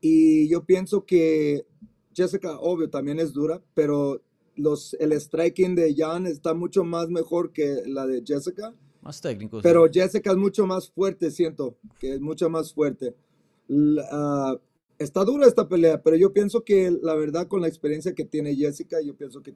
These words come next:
Speaker 1: ella va a ganar esta pelea, eh, en los primeros rounds, en el, si no es el primero, en el segundo.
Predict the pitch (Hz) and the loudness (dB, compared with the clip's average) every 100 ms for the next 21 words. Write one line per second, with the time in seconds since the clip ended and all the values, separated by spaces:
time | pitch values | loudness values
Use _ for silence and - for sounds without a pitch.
0 | _ - 131 135 131 127 127 123 - 123 | _ -8 -6 -4 -6 -8 -8 -8 -6 -10
1 | 123 123 127 120 _ _ _ _ _ 120 | -8 -10 -10 -16 _ _ _ _ _ -2
2 | 123 117 110 120 117 117 117 117 - 143 | 0 0 -2 0 0 0 2 2 4 4
3 | 143 156 156 143 139 131 - - _ - | 6 8 8 6 -2 -6 -8 -20 _ -10
4 | 131 127 156 151 151 165 156 147 151 151 | -6 -2 -2 -2 -2 0 0 0 -4 -4
5 | - - 120 117 | -6 -6 -6 -6